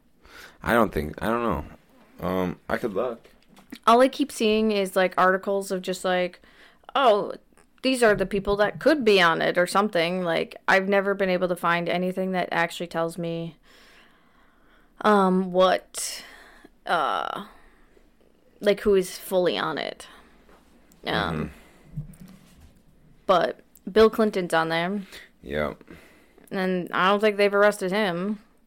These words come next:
Speaker 1: Um.
Speaker 2: Uh, do, do, do. Uh,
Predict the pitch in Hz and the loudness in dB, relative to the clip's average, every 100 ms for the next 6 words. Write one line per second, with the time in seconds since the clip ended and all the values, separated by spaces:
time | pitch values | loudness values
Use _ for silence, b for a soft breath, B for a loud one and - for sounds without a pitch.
0 | _ _ _ _ _ 78 78 78 82 82 | _ _ _ _ _ -6 -2 0 0 0
1 | 82 85 82 b b b b b b b | -4 -10 -14 b b b b b b b
2 | b b - 196 190 190 190 185 185 185 | b b -8 -4 -2 -2 -4 -4 -4 -4
3 | 185 - - _ _ _ _ _ _ _ | -6 -10 -18 _ _ _ _ _ _ _
4 | - 196 190 - - - 101 101 - - | -20 -18 -18 -14 -10 -8 -10 -12 -12 -12
5 | - - - _ - - _ _ b b | -14 -16 -20 _ -20 -20 _ _ b b
6 | b b _ 214 208 | b b _ 2 2